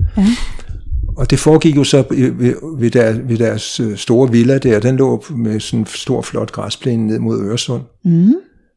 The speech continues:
Speaker 2: Og på en skøn forårsdag.
Speaker 1: Ja.
Speaker 2: Øhm, tidlig forårsdag. Jeg tror, det var i april måned engang.
Speaker 1: Mhm.
Speaker 2: Så, og der, øh, der, der møder vi jo selvfølgelig op. Vi er jo selvfølgelig inviteret og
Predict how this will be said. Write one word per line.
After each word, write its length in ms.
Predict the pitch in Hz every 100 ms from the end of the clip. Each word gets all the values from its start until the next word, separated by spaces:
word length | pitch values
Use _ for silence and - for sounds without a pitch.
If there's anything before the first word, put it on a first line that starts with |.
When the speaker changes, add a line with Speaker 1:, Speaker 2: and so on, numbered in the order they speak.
| _ _ -
Speaker 2:
Og 120 | 113 -
på 120 | 110
en 160 | 110 - -
skøn 360 | - - 151 -
forårsdag. 580 | 107 101 - 107 123 - _ _ 214
Speaker 1:
Ja. 160 | 160 - _ _ _ _ _ _ _ _ -
Speaker 2:
Øhm, 300 | 110 104 107 107 _ _ _ - 117
tidlig 360 | - 131 131 127
forårsdag. 340 | 107 104 -
Jeg 100 | 104
tror, 140 | - 123
det 80 | 117
var 80 |
i 100 | 107
april 420 | 104 - 123 123 104
måned 300 | 92 95 104
engang. 300 | 104 101 92 - -
Speaker 1:
Mhm. 100 | 170
Speaker 2:
Så, 260 | 147 120 92 - - - - - - - _ -
og 160 | 135 170
der, 420 | 180 185 175 165
øh, 40 | 139 - _ _ _ _ _ -
der, 60 | - - -
der 80 |
møder 220 | 185 175 127
vi 100 | 139
jo 60 |
selvfølgelig 400 | 131 131 123 107
op. 60 | 98
Vi 60 |
er 40 | 156
jo 40 |
selvfølgelig 340 | 160 110 117 104
inviteret 600 | 92 - 165 147 147 175
og 180 | 110